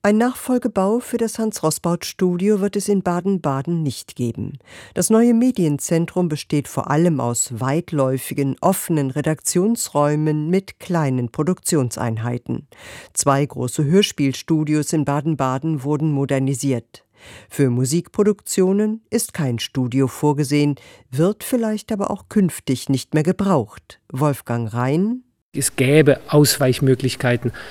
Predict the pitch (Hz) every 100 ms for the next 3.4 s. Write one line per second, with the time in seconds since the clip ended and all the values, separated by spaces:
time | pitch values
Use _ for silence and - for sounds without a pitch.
0 | - - - 135 135 123 131 131 107 127
1 | 117 123 131 123 113 117 113 117 - 123
2 | 120 123 117 113 - 110 110 123 123 -
3 | 110 113 113 113